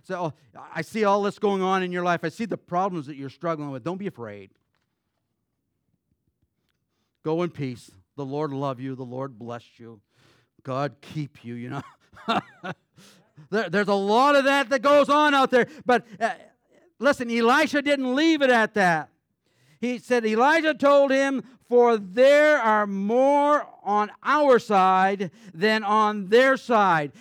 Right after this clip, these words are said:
Get this picture. Most of us just think that there are more on, on our side. Uh, and it's not just our side. There's, there, uh, there are more on their side, or it seems like there's a lot on their side.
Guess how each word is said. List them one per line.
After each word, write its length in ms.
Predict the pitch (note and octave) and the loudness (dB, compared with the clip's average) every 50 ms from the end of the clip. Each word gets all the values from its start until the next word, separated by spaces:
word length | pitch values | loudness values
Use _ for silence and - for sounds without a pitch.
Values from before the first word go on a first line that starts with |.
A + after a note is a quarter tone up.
| G#3 - | -20 -14
Get 280 | - F3+ C#4 D#4 D4+ - | -2 0 0 0 0 -2
this 200 | C#4 C4+ A#3 - | -4 -4 -4 -4
picture. 360 | - - C#4 C#4 - A3 G3+ | -4 -4 -4 -4 -2 -4 -4
Most 260 | G3+ B3 D4+ D#4 - | -2 0 -2 -2 -2
of 80 | D4 C4+ | -4 -4
us 140 | B3 A3 - | -4 -6 -4
just 240 | - A3+ G#3+ - - | -4 -6 -6 -6 -6
think 240 | A#3 A#3 F#3 E3 | -8 -10 -8 -8
that 160 | G3 G#3 D#3+ E3+ | -10 -10 -6 -2
there 200 | A3+ A#3 A#3 A3 | -2 0 0 0
are 60 | G#3 | -2
more 320 | G#3+ A3+ B3 B3+ C4 B3+ | -2 -2 0 0 0 2
on, 260 | B3 A#3+ A#3 A3+ A3+ F3 | 2 2 0 0 -2 -4
on 360 | F3 G3 G#3 G#3 G#3 G#3 F3+ - | -6 -4 -4 -4 -6 -8 -12 -6
our 320 | E3 G#3 A#3 A#3+ A3+ A3 F#3 | -2 0 0 2 2 0 -2
side. 440 | - G3 F3+ E3+ D#3 D3+ D3 - - - G#3+ F3+ - | -2 -2 0 2 2 0 -2 -6 -12 -20 -20 -10 -6
Uh, 200 | E3 E3+ E3 - _ _ _ _ _ _ _ _ _ _ _ _ - | -4 -4 -4 -6 _ _ _ _ _ _ _ _ _ _ _ _ -8
and 220 | F#3 F#3+ G3 F#3+ E3 _ _ _ _ _ _ _ _ _ _ _ | -8 -6 -6 -8 -14 _ _ _ _ _ _ _ _ _ _ _
it's 240 | - G#3+ A3 - - | -8 -8 -8 -8 -6
not 320 | G#3+ A3 B3+ D4+ D#4 C#4 G#3+ | -4 -2 0 0 0 -2 -2
just 260 | F3 C4+ B3+ G3 - G#3+ | 0 0 0 0 -2 -2
our 300 | A3+ A#3+ C4+ C#4 B3+ A3+ | 0 2 2 2 2 2
side. 300 | - G#3 F#3+ G3 F#3 G3+ | 2 2 0 0 2 0
There's, 340 | A3+ A#3+ A#3+ A3 G3 - _ | 0 2 2 0 -2 -6 _
there, 540 | F3 D#3+ D3+ G3+ A#3 C4 B3+ B3 B3 A#3+ F#3+ | -16 -6 -2 0 2 2 4 2 2 0 0
uh, 160 | G3 F#3 F#3+ F#3+ | 0 0 0 0
there 240 | G3+ G#3+ G#3+ G#3 | 0 0 0 0
are 60 | G3+ G3 | 0 -2
more 380 | F#3 A3 A#3 A#3+ B3 B3 B3 | 0 2 4 6 6 6 4
on 280 | A3+ A3 G#3+ G#3+ G3+ F#3 | 2 0 0 -2 -2 0
their 220 | G#3+ A#3 B3 B3 | 2 2 2 2
side, 240 | - - F#3 F3 E3 | 0 0 0 0 0
or 100 | E3 E3 | -2 -4
it 60 | D#3 | -6
seems 220 | - A#3+ C4 B3 G3+ | -6 -8 -6 -4 -4
like 120 | G3+ - | -4 -4
there's 160 | F#3 F3+ D#3+ | -4 -6 -6
a 60 | E3+ | -6
lot 300 | E3 E3+ F3 E3+ E3 D#3+ | -6 -4 -2 -2 -2 -4
on 180 | D#3+ D#3 D#3+ D3+ | -4 -8 -8 -8
their 140 | D#3 D3+ D3+ | -8 -10 -10
side. 240 | - D#3 D3 C#3 | -8 -8 -8 -8